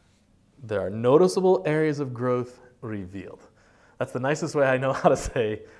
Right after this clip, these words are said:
"You messed up." There are noticeable areas of growth revealed. That's a learning opportunity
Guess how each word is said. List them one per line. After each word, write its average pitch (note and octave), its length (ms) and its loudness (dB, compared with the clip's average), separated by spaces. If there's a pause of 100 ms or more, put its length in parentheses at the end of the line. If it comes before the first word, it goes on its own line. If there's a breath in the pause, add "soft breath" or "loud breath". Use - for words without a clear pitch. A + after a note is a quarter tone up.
(280 loud breath)
"You D3 240 4
messed A#2 400 -6
up." - 220 -14 (760 soft breath)
There C3+ 160 6
are A#2+ 120 4
noticeable F3 560 4
areas D#3 260 2
of C#3 140 -4
growth A2+ 280 -2
revealed. B2+ 480 -8 (120)
That's B2+ 200 -2
a B2 80 -2
learning C#3+ 520 0
opportunity A2+ 760 -4